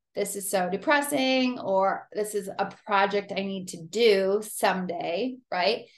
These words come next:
She's gonna walk in there and be like, "Hallelujah, I love it in my closet. Now I love my clothes. I'm excited to get dressed. I'm excited to try things on I haven't done in, you know, tried on in a while."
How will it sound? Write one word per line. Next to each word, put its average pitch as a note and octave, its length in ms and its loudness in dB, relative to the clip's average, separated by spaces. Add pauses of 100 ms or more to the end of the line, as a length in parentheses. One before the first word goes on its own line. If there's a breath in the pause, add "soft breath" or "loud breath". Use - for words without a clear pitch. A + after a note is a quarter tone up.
She's G#3+ 260 -4
gonna G#3 160 4
walk F#3 240 4
in F#3+ 100 -2
there G3 240 -2
and F#3+ 100 -6
be F#3 120 -2
like, F3 260 0 (600)
"Hallelujah, D#4+ 880 6 (560)
I G3+ 160 4
love A3 320 2
it C4 100 0
in A#3 80 -12
my A#3+ 100 -8
closet. C#4+ 760 4
Now G3+ 280 -4
I F#3+ 100 2
love F#3 220 -4
my F#3 120 -4
clothes. C#4 840 2
I'm G3 160 -2
excited F3+ 420 -4
to F3+ 80 -10
get F3+ 240 -6
dressed. C4 580 4
I'm F#3+ 300 -6
excited F#3 440 -8
to - 80 -16
try F3 320 -2
things F#3 300 -8
on F3 160 0
I F3 80 -6
haven't F3 420 -6
done A3+ 200 2
in, B3 320 -6
you G3+ 160 -2
know, F3 160 -2
tried G3 260 0
on A3+ 180 2
in A#3 80 0
a A3+ 80 0
while." G#3 640 2